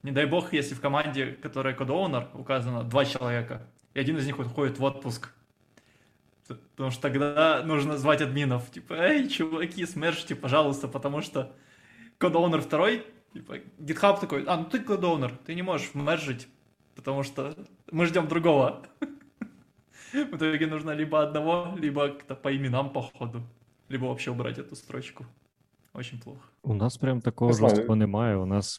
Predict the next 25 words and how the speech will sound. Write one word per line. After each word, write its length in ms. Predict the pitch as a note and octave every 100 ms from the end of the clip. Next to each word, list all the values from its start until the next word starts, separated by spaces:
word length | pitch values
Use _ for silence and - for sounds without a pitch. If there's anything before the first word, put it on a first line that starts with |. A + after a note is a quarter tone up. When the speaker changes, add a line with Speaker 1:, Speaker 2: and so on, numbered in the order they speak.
| _
Speaker 2:
по 340 | G#2+ G#2 G2
просто 340 | - G2 - G2+
алісу 400 | G2 F#2 - G#2
команди. 460 | G2 F#2 F2 F2
Типу, 580 | F2 G2+ - F#2 F#2 F#2
є 200 | G2 G2
там 160 | F#2 F#2
дві 140 | G#2
команди, 500 | - G#2 A#2+ B2 G2+
вона 220 | F#2 F#2
менеджить 480 | F#2 F#2+ F#2 F#2 F2
просто 380 | - G2 - G2
одна 180 | F#2+ G#2
команда 400 | - G2+ F#2 F2+ - _
п'ять 220 | A2+ A#2+ -
пакетів, 380 | - G#2 -
інша 220 | G#2 G2 G2+
команда 300 | F#2 F#2 F#2
інші 240 | F#2 -
п'ять 180 | - -
пакетів, 400 | - - - G2
умовно. 420 | G2 F2+ F2 F2+ - _ _ _ _ _ _
І, 380 | C#3 G2 G2 F#2+
ну, 260 | G2 G2+ F#2+
такої, 420 | - F2+ G2+ G2